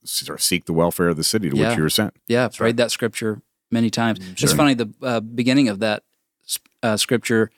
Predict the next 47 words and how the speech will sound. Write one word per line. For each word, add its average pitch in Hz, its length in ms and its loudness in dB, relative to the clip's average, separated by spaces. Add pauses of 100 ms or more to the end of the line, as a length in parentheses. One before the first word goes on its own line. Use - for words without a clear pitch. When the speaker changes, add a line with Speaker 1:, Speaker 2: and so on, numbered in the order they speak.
(120)
Speaker 2:
in 117 140 2
Jeremiah 110 460 2
says, 107 280 0 (300)
"To - 80 -4
the 113 80 2
city 127 220 4
to 117 60 2
which 113 180 0
you 120 40 2
were 110 80 2
sent 117 240 0
in 110 100 0
exile." 98 560 0 (120)
Speaker 1:
Mm-hmm. 80 200 2
Speaker 2:
So 123 240 0
I 131 60 2
don't 147 140 2
think 131 180 -2
you've 110 120 -4
been 104 140 -2
exiled 107 400 0
to 104 40 -6
Jasper, 104 420 -2
or, 101 500 0
or 107 180 2
I 104 80 4
don't 123 100 2
think 113 140 -2
I've 110 120 0
been 104 140 0
exiled 98 380 0
to 104 60 2
Edinburgh, 101 240 2
but 127 100 4
it's 143 120 4
just 170 220 2
interesting, 151 460 2
like, 117 140 0
Speaker 1:
<laughs> - 20 -8
Mm-hmm. 139 60 0
Speaker 2:
wherever 156 400 2
you 139 200 2
are, 113 140 4
wherever 123 400 0
God 113 260 -2
sends 110 340 0
you, 90 220 -6